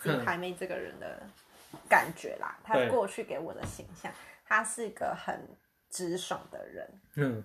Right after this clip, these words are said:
Speaker 1: 她给我的形象是这样。
Speaker 2: 嗯。
Speaker 1: 就是变成说，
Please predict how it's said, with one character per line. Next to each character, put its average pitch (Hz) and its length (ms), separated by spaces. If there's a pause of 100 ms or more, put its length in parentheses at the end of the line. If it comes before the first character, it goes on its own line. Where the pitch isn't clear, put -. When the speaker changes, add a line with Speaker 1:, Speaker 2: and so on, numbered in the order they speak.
(100)
Speaker 1:
她 240 160
给 208 120
我 175 40
的 165 80
形 - 220
象 - 200
是 - 180
这 - 100
样。 - 140
Speaker 2:
嗯。 123 240 (260)
Speaker 1:
就 240 100
是 247 80
变 247 220
成 196 100
说， 180 460